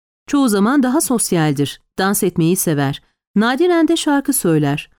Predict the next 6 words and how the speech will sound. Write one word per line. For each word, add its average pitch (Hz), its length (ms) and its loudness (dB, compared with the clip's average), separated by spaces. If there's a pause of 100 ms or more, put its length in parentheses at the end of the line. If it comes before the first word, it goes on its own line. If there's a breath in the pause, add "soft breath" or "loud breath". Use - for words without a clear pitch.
(340)
Onun 247 420 2
değişik 233 400 0
bir 302 100 2
yeteneği 233 460 2
olduğunu 160 500 2
düşünüyorum. 156 640 0